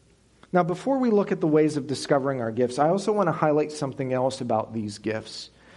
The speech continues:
If you look at the list that you have, you may say, "I know for sure I don't have the gift of."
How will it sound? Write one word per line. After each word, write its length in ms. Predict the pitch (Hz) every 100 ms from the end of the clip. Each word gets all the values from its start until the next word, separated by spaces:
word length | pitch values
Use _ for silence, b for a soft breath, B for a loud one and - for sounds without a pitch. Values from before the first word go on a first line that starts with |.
| B B
If 140 | 151 160
you 120 | 185
look 220 | 214 226
at 120 | 233
the 80 | 233
list 440 | 180 165 165 -
that 160 | 156 139
you 220 | 143 135
have, 580 | - 135 101 - - - b b b b _ _ _ _ _ _ _ _ _
you 540 | 147 165 190 202 185 175
may 320 | 170 165 165
say, 680 | 165 - 160 127 120 127 123 B B 151
"I 220 | 156 170
know 420 | 175 185 226 262
for 280 | - 240 226
sure 560 | - 190 175 175 175 151
I 160 | 151
don't 480 | 156 147 156 165 165
have 500 | - 143 139 135 123
the 80 | 139
gift 640 | 117 120 127 123 - - -
of." 640 | 127 113 85 - - -